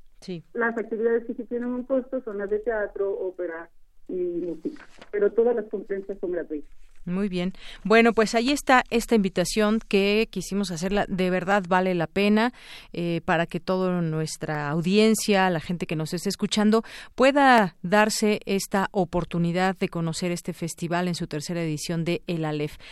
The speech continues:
Speaker 1: Así que, pues, Georgina, no me resta más que agradecerte estos minutos en Prisma R U de Radio unam.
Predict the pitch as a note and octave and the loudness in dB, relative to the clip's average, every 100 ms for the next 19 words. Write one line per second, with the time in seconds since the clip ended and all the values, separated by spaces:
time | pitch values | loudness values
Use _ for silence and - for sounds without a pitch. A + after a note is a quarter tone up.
0 | - - G3 A3 G#3 G#3+ F#3+ F#3 - F#3+ | -18 -6 -2 -2 2 2 2 -4 -2 -4
1 | E3+ A#3+ B3 G#3 G3+ F#3+ - G#3+ G3 E3+ | 0 2 4 4 2 0 0 0 0 -2
2 | - F3 E3+ F3+ E3+ E3+ E3 - A#3 A#3+ | -6 -6 -2 -2 0 -2 -2 0 0 0
3 | - C4 B3+ G#3 - G#3+ F#3+ F#3 G#3+ G3+ | -2 -2 -2 -4 -2 0 0 0 -2 -2
4 | E3 F#3 F3+ F3+ E3+ E3 D#3 D#3 D3+ C3 | -2 -2 -2 0 0 -2 -2 -2 -2 -6